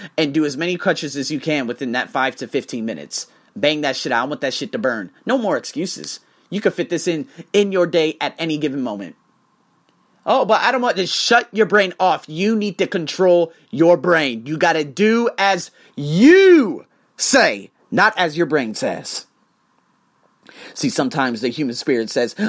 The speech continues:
"I'm sick and tired of being poor. Let's get out there and get rich." To which lazy mind then says, "Rich people are greedy. Besides, it's too much bother. It's not safe. I might lose money.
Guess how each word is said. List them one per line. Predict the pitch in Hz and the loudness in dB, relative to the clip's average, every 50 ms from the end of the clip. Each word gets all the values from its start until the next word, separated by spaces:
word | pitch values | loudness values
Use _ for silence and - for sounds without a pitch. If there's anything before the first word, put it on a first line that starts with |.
| - | 0
"I'm | - 208 220 | 0 0 0
sick | 190 - - - - - - 381 320 - - - - 285 262 - | 0 -4 -8 -10 -6 2 2 2 2 2 -2 -12 -12 -10 -10 -4
and | - - 190 175 165 | -2 -2 -2 -2 -2
tired | - - 302 320 311 302 277 254 | 0 4 6 6 8 8 6 6
of | 247 202 | 4 2
being | 208 247 220 208 196 | 0 0 0 0 0
poor. | - 277 247 196 151 107 - _ _ _ _ _ _ _ _ _ _ _ _ - | 4 6 6 6 6 2 -4 _ _ _ _ _ _ _ _ _ _ _ _ 4
Let's | 214 330 349 - | 4 4 4 4
get | - 302 330 285 | 2 4 6 8
out | 269 254 240 - | 8 6 6 6
there | 254 220 214 214 214 214 269 254 - | 6 4 6 4 2 0 -4 -8 -6
and | 170 180 151 | -4 -2 4
get | - 220 220 - | 4 4 4 4
rich." | 202 180 120 - - - - - - - _ _ _ _ _ _ _ _ - | 2 2 2 0 -6 -8 -12 -12 -14 -18 _ _ _ _ _ _ _ _ -6
To | - - | -4 -2
which | 95 113 113 - - | -2 -2 -2 -4 -4
lazy | - 98 107 104 98 107 | -2 -2 -2 -2 -2 -4
mind | 98 104 110 95 92 110 - | -8 -8 -8 -8 -8 -10 -12
then | 135 139 127 208 285 302 214 | -10 -2 2 2 2 2 0
says, | - - 156 110 95 101 110 117 180 202 - 277 233 - | -4 -6 -4 -2 -2 0 0 -2 -2 -4 -8 -10 -10 0
"Rich | 131 208 294 - - - | 2 2 2 2 0 -6
people | 143 123 - 82 85 | -8 -8 -8 -6 -8
are | 87 | -8
greedy. | - - 139 151 185 240 247 233 202 170 127 92 - - - _ _ _ _ _ - - - _ - | -6 -4 -2 0 2 2 2 2 2 -2 -4 -8 -12 -16 -20 _ _ _ _ _ -20 -20 -20 _ -14
Besides, | 202 214 - - 240 196 135 117 | -12 -8 -4 -2 -2 -2 -4 -6
it's | 131 139 - | -8 -12 -12
too | - - - - - - 440 440 440 339 | -8 -8 -8 -6 -2 0 0 2 2 2
much | 233 175 123 98 - - - - | 0 0 -4 -6 -8 -10 -8 -6
bother. | - 85 - - - 87 82 - _ _ _ _ _ _ - - - | -6 -4 -4 -6 -8 -12 -14 -14 _ _ _ _ _ _ -20 -16 -12
It's | 247 220 - 226 - - 160 | -10 -4 -4 -4 -4 -2 -2
not | 180 160 - - | -2 -2 -2 -4
safe. | - - - - 269 196 123 - | -6 -4 2 4 4 4 4 0
I | 113 131 | -6 -2
might | 180 208 240 - 240 | 0 0 0 0 0
lose | 240 240 220 202 | -2 0 0 0
money. | 226 311 330 240 147 90 - | 2 2 2 2 0 -6 -14